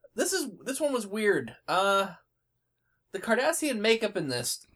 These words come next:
to me, looked very off. Like, I've seen tons of Cardassians on D S nine, and none of them ever looked as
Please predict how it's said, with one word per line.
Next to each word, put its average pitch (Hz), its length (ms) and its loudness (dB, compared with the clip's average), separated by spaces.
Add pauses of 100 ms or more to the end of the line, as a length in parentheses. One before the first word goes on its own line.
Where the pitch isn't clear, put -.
(120)
to 180 120 -4
me, 160 240 2
looked 151 260 -4
very 175 760 2
off. 127 360 6
Like, 139 160 2
I've 196 120 4
seen 233 200 -2
tons 196 180 0
of 185 80 -4
Cardassians 156 500 2
on 117 160 -2
D 117 160 -2
S 110 140 -2
nine, 117 300 -4
and 127 180 -4
none 160 140 0
of 208 80 -2
them 202 180 -6
ever 170 180 0
looked 160 300 -4
as 131 140 -6